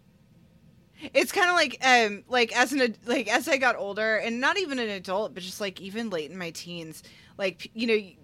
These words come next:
you know how, like, people, and I, I was gonna say kids, but it's literally grown-ass adults do this too, where it's like,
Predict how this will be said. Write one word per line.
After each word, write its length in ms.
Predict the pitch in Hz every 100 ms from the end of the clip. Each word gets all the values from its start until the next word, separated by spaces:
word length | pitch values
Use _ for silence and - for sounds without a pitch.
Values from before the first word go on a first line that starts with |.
| - 233
you 120 | 254
know 100 | 262
how, 380 | 254 226 202 151
like, 240 | 202 180
people, 380 | - 208 202 190
and 200 | 151 208
I, 180 | 175 -
I 80 | 202
was 100 | 220
gonna 140 | 220 214
say 180 | 196
kids, 320 | 170 214 165 -
but 140 | 180
it's 160 | 170 175
literally 440 | 180 175 170 170
grown-ass 440 | 160 165 156 160
adults 280 | 165 160 151
do 140 | - 156
this 180 | 151
too, 220 | - 170 156
where 120 | 160
it's 160 | 151
like, 360 | 160 147 135